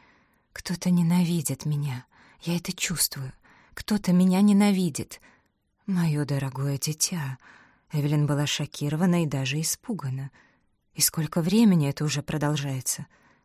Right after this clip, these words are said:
«Не знаю. Всё это развивается постепенно. А потом происходили и другие вещи».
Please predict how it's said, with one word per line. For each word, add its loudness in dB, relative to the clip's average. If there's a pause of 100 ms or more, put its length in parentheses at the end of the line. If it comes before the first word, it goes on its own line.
(360)
«Не 2
знаю. -2 (600)
Всё -4
это -2
развивается 2
постепенно. -2 (520)
А -12
потом 0
происходили -2
и 0
другие 2
вещи». -2